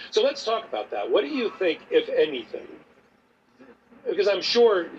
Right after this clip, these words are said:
just as we were speculating about the contours and shape of this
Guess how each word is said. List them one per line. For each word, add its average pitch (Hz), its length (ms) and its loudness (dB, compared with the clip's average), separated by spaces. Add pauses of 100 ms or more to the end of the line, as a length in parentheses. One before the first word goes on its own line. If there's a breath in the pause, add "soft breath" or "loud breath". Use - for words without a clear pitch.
(120)
just 160 220 -2
as 127 140 2
we 165 280 -4
were 127 540 4 (480)
speculating 123 720 0
about 120 240 -2 (320 loud breath)
the 123 80 -2
contours 123 680 -2
and 107 120 -8
shape 120 360 0
of - 260 -4
this 120 340 4